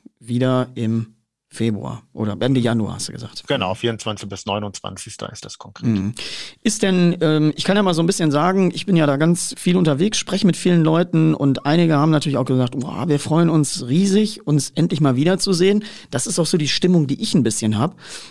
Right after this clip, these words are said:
Speaker 1: Aber einige haben auch gesagt, „Ja, äh, kommen denn da überhaupt jetzt eigentlich alle wieder hin oder, oder kommt da gar keiner?“ Oder,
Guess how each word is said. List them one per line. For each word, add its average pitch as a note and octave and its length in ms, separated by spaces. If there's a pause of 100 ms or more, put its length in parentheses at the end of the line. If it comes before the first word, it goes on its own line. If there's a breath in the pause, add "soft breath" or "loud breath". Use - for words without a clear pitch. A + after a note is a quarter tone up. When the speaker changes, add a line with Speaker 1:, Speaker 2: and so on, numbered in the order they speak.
Speaker 1:
Aber C#3+ 180
einige F3 220
haben F3 120
auch F3 140
gesagt, D#3+ 360
„Ja, A#2 240
äh, C3 160 (580 loud breath)
kommen - 220
denn E3+ 120
da C#3+ 160
überhaupt D3 380
jetzt C#3 220
eigentlich D#3 420
alle F3 220
wieder C#3 160
hin F#3+ 340
oder, C#3 320
oder A#2 140
kommt G#3 240
da F3 100
gar D#3 160
keiner?“ D#3 500
Oder, A2+ 380